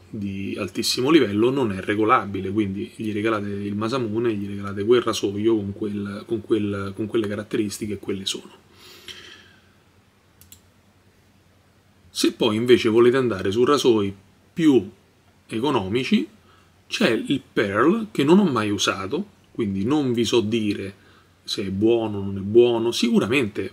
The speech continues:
fa il suo dovere, perché comunque non è un rasoio da cinque euro. Dove c'è un, un regolabile che costa ottantotto euro e quarantacinque, sicuramente fa il suo mestiere e magari è forse anche più indicato per una persona che si sta avvicinando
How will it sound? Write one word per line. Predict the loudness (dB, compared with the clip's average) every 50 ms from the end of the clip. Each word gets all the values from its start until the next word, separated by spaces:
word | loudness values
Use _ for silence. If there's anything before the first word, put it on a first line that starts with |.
| -14
fa | -20 -8 -4 -4 -4
il | -4
suo | -2 -2 -2 0
dovere, | 2 2 2 2 2 -2 -8
perché | -10 -10 -8 -4 -2
comunque | 0 0 0 -2 -4 -4 -4
non | -2 0 0
è | 0
un | 0 0
rasoio | 0 0 0 0 0 0
da | -2 -2
cinque | -2 -4 -4 -4 -2 -2 -4 -4
euro. | -4 -8 -8 -8 -8 -10 -16 _ _ _ _ _ _ -20 -20 -20 -18 -18 -18 -18 -20 -20 -20 -20 _ _ -4
Dove | 0 4 4 6
c'è | 6 6 4 4
un, | 4 4 4 2 4 4
un | 4 6 6 4 4 4 2 4
regolabile | 6 6 6 8 6 2 2 0 -2 2 2 2 2 2
che | -2 -4
costa | -4 -6 -6 -4 -8 -12
ottantotto | -8 -8 -8 -6 -4 -6 -8 -6 -6 -8
euro | -8 -8 -10 -10
e |
quarantacinque, | -8 -6 -6 -6 -2 -2 -2 -2 -2 -4 -6 -4 0 0 2
sicuramente | 2 2 0 0 0 0 -2 -4 -4 -6 -10
fa | -8 -6 -8
il | -6
suo | 0 2 2 2 2 0 -6 _ _ -8
mestiere | -6 -6 -6 -2 -2 -2 -2 -2 -4 -4 -6 -6 -12 -20 -20 -20 -20 -20 -20 -20 _ _
e | -6 -4 -4 -2 -2
magari | -2 0 0 0 0 2 2 4 4 2 0 -6 _ _ _ _ _ _ _ _ _ _ _ -20 _
è | -12 -12
forse | -8 -4 -4 -4 -4 -2 -2
anche | -2 -2 -2 -4 -6
più | -4 -2 -2
indicato | 0 0 2 2 2 2 2 2 0 0 0
per | 0 -2
una | -2 -2 0
persona | -2 -2 -2 -2 -2 -2 -2 -2
che | -4 -4
si | -6 -6 -8
sta | -8 -8 -8
avvicinando | -4 -4 -2 0 0 0 2 0 0 0 -2 -4 -6 -8